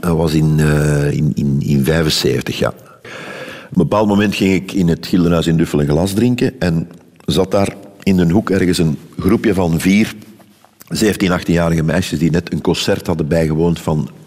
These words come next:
eh, de groep Rum in Kontig, in een jeugdhuis in Kontig.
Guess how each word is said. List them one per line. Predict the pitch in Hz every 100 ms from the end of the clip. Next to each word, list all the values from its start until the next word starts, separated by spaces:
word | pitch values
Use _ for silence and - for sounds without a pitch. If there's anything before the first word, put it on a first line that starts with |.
| -
eh, | -
de | 85
groep | 82 82 -
Rum | - 101 80 - - -
in | - 73
Kontig, | 92 85 - -
in | 76
een | 73
jeugdhuis | 80 78 78 73
in | 73
Kontig. | - 76 - -